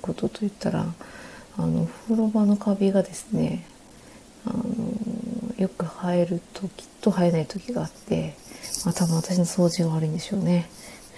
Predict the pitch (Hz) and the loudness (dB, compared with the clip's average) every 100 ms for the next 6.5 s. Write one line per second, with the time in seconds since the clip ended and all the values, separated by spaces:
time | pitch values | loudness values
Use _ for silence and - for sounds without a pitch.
0 | - 202 - 202 - - - - - - | -6 -4 -2 -4 -4 -4 0 0 0 0
1 | 240 196 185 175 - 247 240 208 175 165 | 2 8 10 10 12 12 12 12 8 6
2 | 165 165 160 160 160 160 180 196 196 196 | 4 4 0 -2 0 2 4 6 8 8
3 | 208 185 151 156 151 156 160 - - - | 8 8 4 2 0 0 2 2 2 6
4 | 214 214 214 - 214 202 196 - 202 190 | 8 8 6 0 2 2 0 0 0 2
5 | - - 160 160 - - - - - 190 | 0 0 0 0 -4 -4 -4 -4 -8 -4
6 | 165 160 165 170 185 | -2 0 0 0 -2